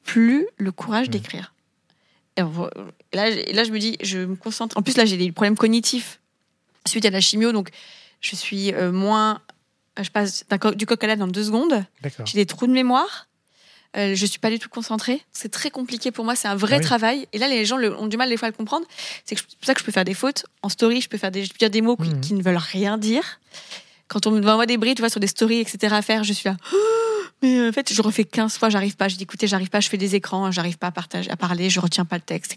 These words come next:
Speaker 1: cetera. C'est, voilà, donc du coup, oui, pour moi, c'est un vrai sujet. J'attends juste de terminer mon livre pour me remettre à écrire des articles comme je le faisais avant. J'ai pas trop partagé sur le cancer parce que je réservais beaucoup de choses sur le livre.
Speaker 2: Bah oui.
Speaker 1: Je voulais pas faire doublon sur des choses. C'est aussi pour ça que j'ai fait le podcast.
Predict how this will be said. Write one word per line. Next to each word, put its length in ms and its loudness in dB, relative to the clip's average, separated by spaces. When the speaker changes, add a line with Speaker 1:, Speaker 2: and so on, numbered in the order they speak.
Speaker 1:
cetera. 320 -8
C'est, 280 -2
voilà, 160 6
donc 160 -2
du 100 0
coup, 180 0
oui, 100 4
pour 140 -2
moi, 80 2
c'est 100 -2
un 60 2
vrai 120 0
sujet. 440 2
J'attends 220 0
juste 140 0
de 60 0
terminer 300 2
mon 100 4
livre 280 2
pour 100 2
me 100 4
remettre 560 2
à 80 2
écrire 220 -4
des 120 0
articles 320 -4
comme 100 0
je 60 -2
le 80 2
faisais 140 0
avant. 420 0
J'ai 140 -4
pas 160 -2
trop 140 -12
partagé 300 -4
sur 120 -4
le 40 -4
cancer 300 -4
parce 140 -4
que 100 -6
je 100 -4
réservais 320 -2
beaucoup 220 -6
de 40 -16
choses 140 -6
sur 80 0
le 80 4
livre. 440 2
Speaker 2:
Bah 120 -6
oui. 60 0
Speaker 1:
Je 60 -10
voulais 80 2
pas 120 4
faire 100 2
doublon 300 2
sur 120 -4
des 100 -2
choses. 300 2
C'est 120 -2
aussi 160 -2
pour 100 -16
ça 60 -2
que 60 0
j'ai 80 -2
fait 60 -2
le 60 -8
podcast. 440 -6